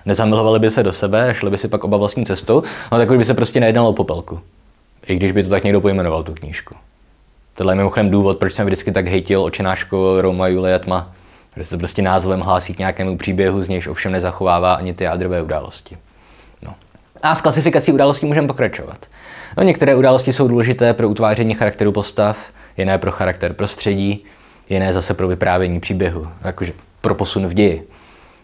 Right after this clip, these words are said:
Takže pokud Karla zajede auto, je to nejspíš zásadní událost pro posun v ději, ale s jeho charakterem už to asi moc neudělá. No, pokud ale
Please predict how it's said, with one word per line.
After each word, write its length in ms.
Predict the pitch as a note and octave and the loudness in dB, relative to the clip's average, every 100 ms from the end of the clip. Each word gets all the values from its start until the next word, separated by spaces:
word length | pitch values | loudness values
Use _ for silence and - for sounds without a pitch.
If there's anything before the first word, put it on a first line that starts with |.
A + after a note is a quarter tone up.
| _ | _
Takže 240 | F#2+ F#2 | -2 0
pokud 260 | G2+ F#2 F#2+ | -2 -4 -2
Karla 280 | G2+ G2 G2 | 2 4 4
zajede 280 | G2+ G#2 | 4 4
auto, 440 | F#2 F2+ G#2+ A#2+ B2+ - _ _ _ | 2 2 0 0 -2 -14 _ _ _
je 60 | F2+ | -2
to 120 | G2 | 0
nejspíš 300 | F#2+ - G2 | 0 0 2
zásadní 500 | F#2+ - G2 F#2+ G2 | 2 2 2 2 0
událost 400 | G2 F#2+ G2 - | 2 4 2 0
pro 140 | G2+ | -4
posun 280 | G2 - G#2+ | -2 -2 -2
v 60 | F2+ | -2
ději, 340 | F2+ G#2+ C3 | 2 4 6
ale 200 | A#2 A#2 - - - - | 4 2 -2 -20 -20 -2
s 80 | |
jeho 140 | G3+ G#3 | 2 2
charakterem 480 | G#3 G3+ - G#3 A#2+ | 2 0 2 4 4
už 120 | - | 2
to 60 | - | -4
asi 180 | - A#2 | -2 2
moc 180 | G#2+ - | 2 0
neudělá. 540 | F2 F2 D#2+ D#2+ E2 - - - - - A#2 | -4 -2 -2 -4 -6 -20 -20 -20 -16 -4 2
No, 100 | G#3+ | 4
pokud 260 | F3+ D#3 | 4 6
ale 260 | C#3+ D3 | 6 6